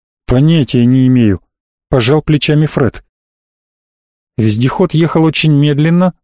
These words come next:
но почти без тряски, как и поезд. Вскоре они добрались до американской базы, оказавшейся всего лишь высоким цилиндром на шести ножках разной высоты,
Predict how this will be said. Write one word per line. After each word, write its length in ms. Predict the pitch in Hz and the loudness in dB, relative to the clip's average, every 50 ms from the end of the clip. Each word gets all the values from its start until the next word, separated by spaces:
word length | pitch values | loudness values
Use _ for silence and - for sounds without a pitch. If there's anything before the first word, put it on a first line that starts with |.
| _ _ | _ _
но 160 | 131 156 175 | -2 -2 0
почти 380 | - - 160 - - - - 160 | -2 -2 -4 -4 -4 -2 -2 -2
без 220 | 139 147 - - | 0 0 -2 -2
тряски, 400 | - - 156 165 175 - - 156 | -2 0 0 0 0 0 -2 -4
как 220 | 131 - 147 - - | -4 -4 -4 -4 -6
и 60 | - | -6
поезд. 500 | - 156 147 117 101 - - - - - _ _ _ _ _ _ _ _ _ _ _ | -2 0 0 0 0 -2 -4 -8 -14 -20 _ _ _ _ _ _ _ _ _ _ _
Вскоре 400 | - - - - 175 185 185 180 | -8 -6 -2 0 0 2 2 2
они 160 | 180 180 180 | 2 2 2
добрались 460 | 165 165 151 156 165 175 185 185 151 | 2 2 0 2 2 2 2 2 2
до 80 | 135 156 | 2 2
американской 580 | 160 160 160 165 156 - 175 165 147 - - 151 | 2 2 2 2 2 2 0 0 0 0 0 0
базы, 360 | 143 147 180 185 170 151 151 | 0 2 0 2 2 2 0
оказавшейся 640 | 143 - 147 139 160 175 - - 180 156 - 165 139 | 0 0 0 0 0 -2 -2 -2 -2 0 0 0 -2
всего 280 | - - 151 151 170 | 0 0 0 2 2
лишь 180 | 170 156 - - | 2 0 0 0
высоким 480 | 147 147 - - 170 160 - 160 147 | 0 0 2 0 -2 0 0 0 0
цилиндром 600 | 123 - - 147 156 175 185 175 156 156 156 156 | 0 0 0 2 2 2 2 2 2 2 2 2
на 80 | 151 147 | 0 0
шести 360 | - - 151 - - - 185 | 0 -2 -2 -4 -2 0 0
ножках 440 | 160 147 - 160 - - 165 - - | 2 2 0 -2 -2 -2 -4 -2 0
разной 340 | - 160 156 131 135 143 143 | 0 0 2 2 0 0 0
высоты, 540 | 131 123 - - 127 - - 190 202 185 | 0 0 0 -2 -2 -2 0 0 0 0